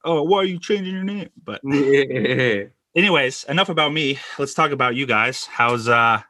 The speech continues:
Speaker 1: how's everything going? You know, life in L A, life during the
Speaker 2: Yeah.
Speaker 1: pandy.
Speaker 2: Yeah, fantastic. I mean, since the start of the pandemic, obviously our life's changed a lot, and, you know,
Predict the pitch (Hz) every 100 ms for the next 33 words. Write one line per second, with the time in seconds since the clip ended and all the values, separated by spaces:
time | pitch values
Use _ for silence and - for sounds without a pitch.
0 | _ 117 113 117 113 113 107 104 110 131
1 | - _ _ _ 104 101 98 98 101 101
2 | 104 101 101 104 110 - _ _ 101 95
3 | - 95 95 - 104 104 107 113 123 160
4 | 220 170 - 151 139 135 143 185 127 104
5 | 117 117 117 113 110 _ _ _ _ _
6 | _ _ _ _ _ - 180 147 131 160
7 | 160 151 160 147 139 139 131 127 131 123
8 | 131 120 117 113 113 - 131 117 110 104
9 | 104 104 107 107 104 101 98 104 98 98
10 | 101